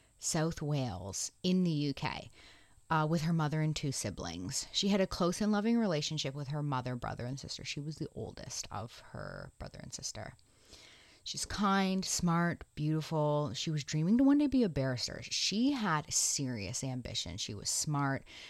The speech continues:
She was going for it. And you know what? She would have got it.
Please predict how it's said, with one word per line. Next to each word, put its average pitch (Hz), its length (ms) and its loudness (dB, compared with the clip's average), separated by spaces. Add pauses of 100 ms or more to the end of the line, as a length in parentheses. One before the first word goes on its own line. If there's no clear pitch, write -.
(120)
She - 280 0
was 262 180 4
going 170 280 6
for 110 220 -6
it. - 100 -8
And 147 140 -2
you 180 80 2
know 214 140 4
what? 165 300 2 (500)
She - 240 -2
would 190 160 2
have 165 60 -2
got 127 200 -2
it. - 140 -10